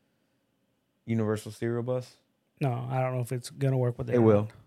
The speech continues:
Speaker 1: It does.
Speaker 2: Hmm.
Speaker 1: You can hook up a DualShock four to the PlayStation and it still works.
Speaker 2: Interesting, interesting.
Speaker 1: It just
Speaker 2: Okay.
Speaker 1: won't use the, uh, cool triggers and stuff.
Speaker 2: Oh, okay.
Speaker 1: Um, but, uh, last little bit of news that I got is, uh, Persona three and Persona four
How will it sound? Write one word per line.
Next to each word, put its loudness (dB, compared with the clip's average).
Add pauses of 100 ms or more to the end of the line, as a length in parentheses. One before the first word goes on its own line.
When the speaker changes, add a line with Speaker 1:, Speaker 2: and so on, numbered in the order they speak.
(140)
Speaker 1:
It -2
does. -2
Speaker 2:
Hmm. -6
Speaker 1:
You 0
can 6
hook 6
up 4
a 6
DualShock 6 (220)
four 0
to -8
the 0
PlayStation -4
and -4
it -8
still -6
works. -6
Speaker 2:
Interesting, -6
interesting. -16 (280)
Speaker 1:
It -6
just -2
Speaker 2:
Okay. 4
Speaker 1:
won't 2
use 0
the, 0
uh, -2 (100)
cool -8
triggers -8
and -14
stuff. -14 (400)
Speaker 2:
Oh, -12 (300)
okay. -2 (1040)
Speaker 1:
Um, 2 (340)
but, 2
uh, 6
last 2
little 4
bit 4
of 2
news 6
that 2
I 2
got 2 (200)
is, -4
uh, -2 (100)
Persona 2
three 2 (140)
and -18
Persona 0
four 2